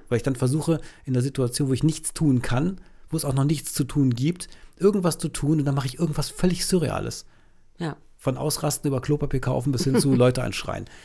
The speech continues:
Speaker 1: So, was also keinen unmittelbaren Effekt hat, weil ich irgendwas tun muss, weil der Körper
Speaker 2: Alles
Speaker 1: grad
Speaker 2: davon tue ich, außer Klopapier kaufen.
Speaker 1: <laughs>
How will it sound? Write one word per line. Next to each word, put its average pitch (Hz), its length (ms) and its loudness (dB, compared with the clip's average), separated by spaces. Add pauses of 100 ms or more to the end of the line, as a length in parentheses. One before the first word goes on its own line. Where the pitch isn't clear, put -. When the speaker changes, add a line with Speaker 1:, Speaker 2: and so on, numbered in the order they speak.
(120)
Speaker 1:
So, - 260 -4 (160)
was 127 140 -6
also 127 120 -2
keinen 147 220 0
unmittelbaren 151 560 2
Effekt - 300 -2
hat, - 180 -8 (260)
weil 131 120 -2
ich 127 100 -8
irgendwas 180 300 2
tun 156 260 2
muss, 190 240 4
weil 110 120 -2
der 113 160 -2
Körper 175 280 2
Speaker 2:
Alles 131 120 0
Speaker 1:
grad 123 100 0
Speaker 2:
davon 165 160 -2
tue 190 180 0
ich, 156 120 -2
außer 170 240 -4
Klopapier 151 400 -8
kaufen. - 360 -12
Speaker 1:
<laughs> - 60 -12